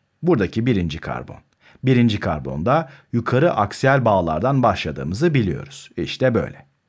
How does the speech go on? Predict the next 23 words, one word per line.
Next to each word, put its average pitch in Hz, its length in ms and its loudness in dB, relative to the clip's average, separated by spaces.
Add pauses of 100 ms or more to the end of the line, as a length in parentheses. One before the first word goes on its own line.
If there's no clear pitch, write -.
(520)
İkinci 208 400 0
karbonda 85 520 0
ise 208 380 -2 (160)
aşağı 135 400 2
aksiyel 87 420 -2
olmalı. 62 340 -10 (600)
Bir 151 240 4
yukarı 117 420 0
bir 147 100 4
aşağı 107 380 2
şekilde 95 460 -4
tekrarlıyoruz. 73 840 -10 (560)
Üçüncü 151 360 2
karbon 95 400 2
için 185 380 -4
yukarı 127 400 0
doğru 73 240 -4
aksiyel, 131 600 -2 (420)
dördüncü 131 500 4
için 82 240 -4
ise 180 480 -2
aşağı 90 420 -2
doğru. 69 200 -12